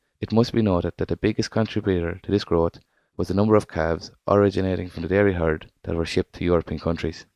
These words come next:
The chief importers of Irish dairy calves are Spain and the Netherlands, and these markets have seen excessive growth in two thousand eighteen. Other markets for these type of animals include Belgium,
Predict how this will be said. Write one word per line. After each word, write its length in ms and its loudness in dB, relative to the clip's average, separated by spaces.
The 80 -2
chief 320 -2
importers 560 2
of 120 -2
Irish 280 2
dairy 180 2
calves 380 -4
are 100 -6
Spain 320 -2
and 100 -4
the 60 -4
Netherlands, 520 -4
and 100 -4
these 160 4
markets 320 -2
have 120 -6
seen 180 -4
excessive 440 0
growth 320 0
in 60 -10
two 80 -20
thousand 380 -4
eighteen. 420 -6
Other 180 6
markets 380 2
for 80 -4
these 220 0
type 180 0
of 100 -2
animals 300 -2
include 340 -6
Belgium, 460 0